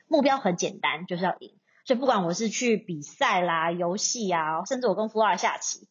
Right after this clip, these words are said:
我就是要赢嘛，我只是想说我一定要赢你。可是赢了之后，然后呢？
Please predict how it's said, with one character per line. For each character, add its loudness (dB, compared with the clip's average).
我 -6
就 -8
是 0
要 2
赢 -6
嘛， -6
我 0
只 -8
是 -2
想 0
说 2
我 -2
一 -4
定 -4
要 2
赢 -6
你。 -10
可 -4
是 0
赢 4
了 4
之 0
后， 2
然 0
后 0
呢？ 4